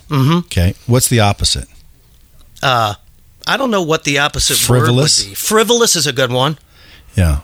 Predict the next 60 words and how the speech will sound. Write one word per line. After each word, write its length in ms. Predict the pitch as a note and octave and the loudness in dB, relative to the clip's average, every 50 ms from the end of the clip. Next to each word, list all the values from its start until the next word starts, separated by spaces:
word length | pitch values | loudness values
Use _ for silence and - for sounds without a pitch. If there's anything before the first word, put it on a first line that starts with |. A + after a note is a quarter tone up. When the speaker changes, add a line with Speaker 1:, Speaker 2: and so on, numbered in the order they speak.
| - - | -6 -4
Speaker 1:
You're 180 | - D#2 G3+ F3+ | -2 0 0 0
a 60 | C3 | 0
vocabulary 760 | A2+ C#3+ C3 - - D#3 D3+ D#3 D3+ C#3+ B2 B2 A2+ A#2 A#2 | 0 0 -2 0 -2 -2 -2 -2 -4 -4 -2 -2 0 0 0
expert. 400 | B2 - - - - A#2+ A2 G#2+ | 0 -2 -2 -2 -2 -2 0 0
I 80 | A#2 A#2+ | 0 0
didn't 200 | B2+ B2+ B2 A#2+ | -2 -2 -2 -2
know 100 | C3 C#3+ | 0 0
we 100 | C#3+ C#3 A#2+ | 2 0 0
were 100 | A2+ A2+ | 0 0
going 240 | C3 C3+ C3+ C3 | 0 0 0 -2
with 140 | B2+ A2+ - | -2 -4 -4
the 80 | - - | -6 -4
crossword 540 | - - E3+ C#3+ D#3+ D#3+ - D#3 C3+ C3 A#2+ | -2 -2 -2 0 0 -2 -2 -2 -4 -6 -6
puzzle 300 | - C#3+ B2 - - A#2+ | -6 -4 -2 -2 -4 -2
here, 200 | G#2+ C3+ B2+ A#2+ | -2 -2 -2 0
Speaker 2:
Do 80 | G#2+ G#2+ | 2 2
Speaker 1:
but 80 | A#2 C#3+ | 2 2
Speaker 2:
you, 60 | D3 | 2
Speaker 1:
I 40 | D#3 | 0
like 260 | D3+ D3+ E3 E3+ - | 0 -2 -2 -2 -2
it. 140 | - F#2+ - - | -4 -6 -6 -6
Speaker 2:
do 160 | A2 G2+ G#2 | -2 0 2
you 180 | G#2+ A2 A#2+ G#2 | 2 4 4 4
have 360 | G2 G2+ G#2+ A2 A#2 A2 G#2 | 4 2 2 2 0 0 0
the 100 | G#2 G2+ | 0 2
ability 480 | G2 F2 G#2 G#2+ G#2+ A2+ A2 A2 A2 G2+ | 2 2 2 2 4 4 2 2 2 2
to 40 | G2 | 0
s-, 240 | E2+ - - - - - _ _ _ - | 0 0 0 -2 -2 -6 _ _ _ -4
to 120 | - - | -2 -2
stand 520 | - - - A2+ G#2+ G#2+ G#2+ A2 A2+ G#2+ - - - - | -2 -2 0 0 2 2 4 2 2 0 -4 -8 -6 -2
toe 220 | - A2+ A2 A2 | 0 2 2 2
to 80 | G#2+ G2 | 2 2
toe? 340 | - - G#2 B2 D#3 E3+ - - - - - - - - - - - - - - | 0 0 0 0 0 -2 -6 -12 -20 -20 -20 -20 -20 -20 -20 -20 -20 -20 -6 -2
Speaker 1:
Well, 60 | G3+ | -2
of 100 | F#3 - | -2 0
course. 540 | - A#3+ C4+ - - - - - - - - | 0 0 0 0 0 -2 -2 -2 -2 -2 -2
Speaker 2:
Well, 120 | - F2+ | 0 2
let's 180 | F#2 G2+ G2 - | 2 2 2 0
go 160 | - G#2+ G#2 | 0 0 2
back 300 | F#2+ F#2 F2+ F2+ F2 - | 2 2 2 0 0 0
and 100 | E2 C#2+ | -2 -2
forth. 580 | - - D#2+ C#2+ C2+ - - - - - - - - | 0 0 0 0 0 -2 -4 -6 -10 -16 -18 -6 -2
Let's 160 | C#3 C3 - | 0 0 2
Speaker 1:
All 80 | F3 G3 | 2 2
Speaker 2:
go, 60 | A3+ | 2
Speaker 1:
right. 180 | G#3 F#3 - C3+ | 2 0 0 -2
Speaker 2:
let's 140 | B2 - | -2 -2
go 140 | - C#3 A2 | 0 0 -2
tit 300 | - - - - C3 - - | -2 -2 -2 -4 -4 -4 -4
for 120 | - - | -4 -4
tat, 440 | - - - G#2 F#2+ F2 - - - - | -2 -2 0 0 0 -2 -4 -8 -8 -8
if 160 | - - - | -8 -6 -4
you 80 | E2 | -2
will. 40 | C3+ | -2
Speaker 1:
We 60 | C#3+ C#3+ | -2 0
can 120 | G#3 G3+ | 0 0
go 80 | G#3 - | -2 -2
tit 240 | - - B2+ A2+ - | -2 -2 -2 -2 -2
for 100 | - G2+ | -4 -4
tat. 280 | - - F#2+ F#2 - | -4 -4 -2 -2 -4